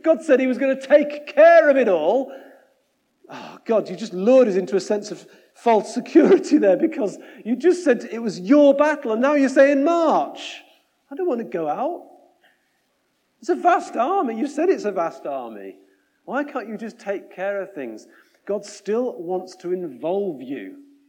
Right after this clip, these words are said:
He still wants to, he just take, do you know why he does it? 'Cause he loves you. He wants you involved. He wants you to watch. Just come down, come down and watch what I'm gonna do.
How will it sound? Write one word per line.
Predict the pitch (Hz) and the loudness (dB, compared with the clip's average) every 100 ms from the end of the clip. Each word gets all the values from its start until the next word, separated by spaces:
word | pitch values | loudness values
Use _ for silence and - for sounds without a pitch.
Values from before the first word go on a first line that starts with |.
| _ _ _ _ _ _ - | _ _ _ _ _ _ -18
He | 190 | -16
still | - - 226 240 | -16 -10 -8 -8
wants | 208 208 220 - | -6 -6 -8 -16
to, | 220 | -16
he | - 320 202 208 | -14 -10 -8 -6
just | 269 - | -8 -8
take, | 202 175 - | -10 -12 -10
do | 240 | -10
you | |
know | 269 | -6
why | 262 254 | -6 -6
he | 262 | -8
does | 247 165 | -8 -10
it? | - | -12
'Cause | 170 | -14
he | 196 | -12
loves | 185 196 214 214 - | -10 -6 -6 -6 -16
you. | 269 220 - _ _ _ - | -14 -14 -14 _ _ _ -16
He | |
wants | 190 196 247 233 - | -8 -4 -4 -6 -10
you | 190 | -6
involved. | 165 160 208 170 165 | -6 -4 -6 -6 -6
He | |
wants | 180 226 240 190 | -4 -4 -4 -12
you | |
to | 190 170 | -12 -8
watch. | 143 131 175 254 165 - - - _ _ _ _ _ _ _ _ | -8 -8 -2 -2 -2 -14 -18 -20 _ _ _ _ _ _ _ _
Just | 220 - | -20 -12
come | 220 262 | -6 -4
down, | 254 214 214 175 - | -4 -4 -6 -10 -12
come | 240 262 | -6 -6
down | 240 220 202 | -4 -6 -4
and | 175 156 | -6 -2
watch | 233 240 240 | 0 0 -6
what | 190 | -10
I'm | 175 175 | -8 -10
gonna | 175 165 | -10 -8
do. | 190 175 110 | -6 -8 -10